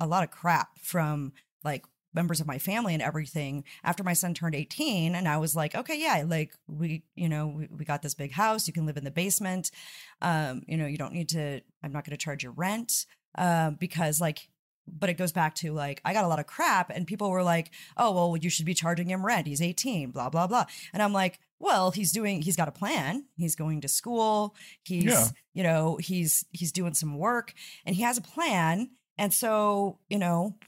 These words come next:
Speaker 1: uh, like, if you look at, you know, how wealthy people help their kids, it's not by kicking them out of the house at eighteen and being like, "Figure it out." But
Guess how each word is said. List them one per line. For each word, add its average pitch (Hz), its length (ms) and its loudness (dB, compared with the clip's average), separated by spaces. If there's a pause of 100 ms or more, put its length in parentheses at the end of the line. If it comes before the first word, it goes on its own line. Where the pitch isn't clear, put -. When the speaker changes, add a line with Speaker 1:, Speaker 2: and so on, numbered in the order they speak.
(760)
Speaker 1:
uh, - 60 -4 (260)
like, 196 200 0
if 196 100 -4
you 208 140 -2
look 226 180 -2
at, 202 300 0
you 208 120 -4
know, 156 340 0 (200)
how 175 320 4
wealthy 190 380 2
people 160 640 0
help 170 200 0
their 151 100 0
kids, 185 560 0 (440)
it's - 160 0
not 202 180 2
by 202 80 4
kicking 233 260 -6
them 180 100 0
out 190 140 4
of 190 60 -2
the 156 100 2
house 208 260 2
at 160 80 -2
eighteen 214 380 -2
and 160 120 2
being 160 200 0
like, 139 180 -2 (100)
"Figure 180 400 0
it 180 120 2
out." 185 320 4 (420)
But 226 360 4